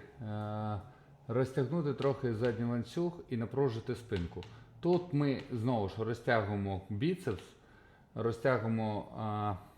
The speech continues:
литковий, але ми спинку згин-, тримаємо таким чином.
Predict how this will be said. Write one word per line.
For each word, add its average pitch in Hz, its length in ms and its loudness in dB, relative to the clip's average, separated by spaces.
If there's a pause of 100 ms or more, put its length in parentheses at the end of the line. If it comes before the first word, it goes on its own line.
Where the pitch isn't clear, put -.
(1080)
литковий, 135 680 4
але 135 300 6
ми 117 240 4
спинку 120 680 -2 (320)
згин-, 113 800 -2
тримаємо 135 640 2
таким 120 300 -2
чином. 90 360 -2